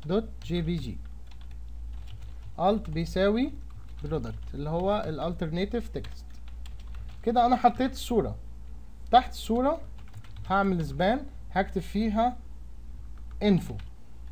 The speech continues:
more info، وبعدين هاجي عند الصورة نفسها أبدأ أنسقها أشوف هي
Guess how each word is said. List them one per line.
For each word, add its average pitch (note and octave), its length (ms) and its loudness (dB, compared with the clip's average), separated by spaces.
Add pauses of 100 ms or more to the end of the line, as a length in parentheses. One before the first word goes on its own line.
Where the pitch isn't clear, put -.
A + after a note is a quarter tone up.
(1900)
more G3 420 6 (100)
info، E3 320 0 (2000)
وبعدين F#3 760 4 (300)
هاجي G3 340 0
عند E3 220 0
الصورة A3 380 0
نفسها A3+ 500 0 (220)
أبدأ G3+ 280 0
أنسقها G#3+ 640 -2
أشوف G#3 360 -4
هي A3 300 2